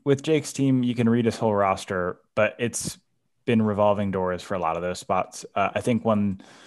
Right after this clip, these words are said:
one thing Jake's gotten right, and it's, and it's something that, um,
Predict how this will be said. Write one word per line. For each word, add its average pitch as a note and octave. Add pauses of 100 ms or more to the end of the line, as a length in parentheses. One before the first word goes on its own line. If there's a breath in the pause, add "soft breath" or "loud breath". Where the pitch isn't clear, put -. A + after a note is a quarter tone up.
(160 loud breath)
one B2
thing B2
Jake's A2
gotten G2+
right, G2
and G2
it's, -
and A2
it's F#2+
something F#2+
that, F#2 (120)
um, F2+